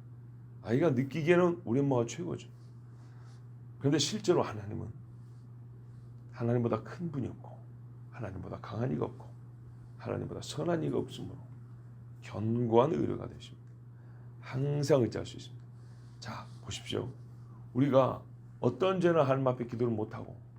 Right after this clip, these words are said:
어떤 죄나 하나님 앞에서 "하나님, 용서해 주세요"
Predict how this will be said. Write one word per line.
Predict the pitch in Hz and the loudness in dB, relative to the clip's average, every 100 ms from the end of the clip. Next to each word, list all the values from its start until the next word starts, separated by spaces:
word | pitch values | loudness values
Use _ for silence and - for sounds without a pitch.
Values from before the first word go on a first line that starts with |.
| - - - - | -18 -16 -16 2
어떤 | 127 123 165 | 4 6 6
죄나 | 156 147 | 8 8
하나님 | 123 120 120 | 8 6 6
앞에서 | 113 117 - 107 110 - - - - - | 4 0 0 0 -2 -12 -18 -18 -18 -14
"하나님, | - 131 131 127 | 2 6 6 6
용서해 | 123 135 131 123 | 4 4 2 2
주세요" | 110 - 110 101 | 2 4 4 4